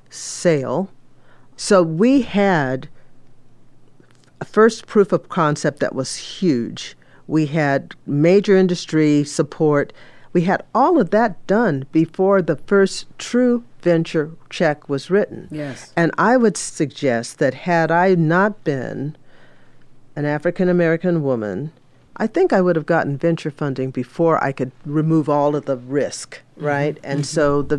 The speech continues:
Speaker 1: venture investment
Speaker 2: Ah.
Speaker 1: really came in at a point when if they didn't want to invest,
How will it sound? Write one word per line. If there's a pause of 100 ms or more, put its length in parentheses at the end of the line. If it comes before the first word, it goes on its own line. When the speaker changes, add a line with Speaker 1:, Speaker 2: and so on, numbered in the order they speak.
(140)
Speaker 1:
venture
investment
Speaker 2:
Ah.
Speaker 1:
really
came (100)
in
at
a
point (180)
when (460)
if
they
didn't
want
to
invest,